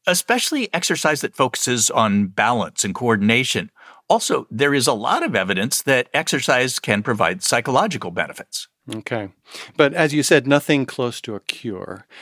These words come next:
Speaker 2: So this placebo idea, where, where did that come from?
Speaker 1: It came mostly from a guy named Peter Strick. He's a professor at the University of Pittsburgh and also runs the Brain Institute there.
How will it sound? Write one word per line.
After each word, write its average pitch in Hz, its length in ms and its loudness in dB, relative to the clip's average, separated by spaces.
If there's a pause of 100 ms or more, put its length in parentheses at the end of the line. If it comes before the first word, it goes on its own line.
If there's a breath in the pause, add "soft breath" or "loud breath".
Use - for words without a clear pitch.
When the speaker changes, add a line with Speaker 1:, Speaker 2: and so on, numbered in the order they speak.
(320 loud breath)
Speaker 2:
So 180 260 4 (100)
this 220 200 0
placebo 208 680 2
idea, 107 540 -2 (160)
where, 180 260 0
where 170 240 0
did 240 160 -2
that 143 240 -4
come 95 220 -10
from? - 240 -20 (180)
Speaker 1:
It 226 180 0
came 269 300 2
mostly 240 320 2
from 262 180 0
a 202 60 4
guy 120 220 2
named 107 280 2
Peter 135 320 -2
Strick. - 760 -4
He's 110 400 -4
a 95 80 -2
professor 107 500 0
at 98 80 -2
the 104 80 -4
University 92 480 0
of 85 140 -14
Pittsburgh 147 720 0
and 113 180 4
also 107 260 2
runs 98 380 0
the 95 160 -2
Brain 95 400 0
Institute 101 500 -6
there. 80 280 -4